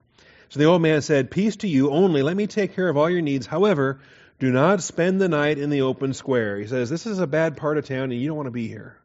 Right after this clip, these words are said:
<laughs> All right? Uh, and so he took him into his house, gave the donkeys fodder, and they washed their feet and ate and drank. So he's showing hospitality here, even though he's not a part of the family, part of the clan, not even in the same tribe.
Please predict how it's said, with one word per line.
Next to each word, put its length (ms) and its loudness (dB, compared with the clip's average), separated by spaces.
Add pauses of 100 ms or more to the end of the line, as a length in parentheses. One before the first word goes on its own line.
(120)
<laughs> 180 -18
All 120 -6
right? 400 -6 (480)
Uh, 500 0 (180)
and 100 -10
so 100 -2
he 100 0
took 220 -2
him 100 0
into 240 0
his 120 0
house, 380 0
gave 260 -2
the 80 -2
donkeys 420 -2
fodder, 420 0
and 100 -4
they 40 -6
washed 360 -2
their 100 -4
feet 320 -8 (360)
and 120 -4
ate 220 -4
and 120 -4
drank. 260 -6
So 80 -6
he's 100 -2
showing 240 -2
hospitality 800 -4
here, 220 -6
even 180 -2
though 160 2
he's 100 0
not 200 -4
a 40 -8
part 260 -6
of 40 -4
the 60 -6
family, 400 -6
part 180 -2
of 40 -8
the 60 -4
clan, 460 -6 (280)
not 140 2
even 140 4
in 80 2
the 60 0
same 220 -2
tribe. 520 -8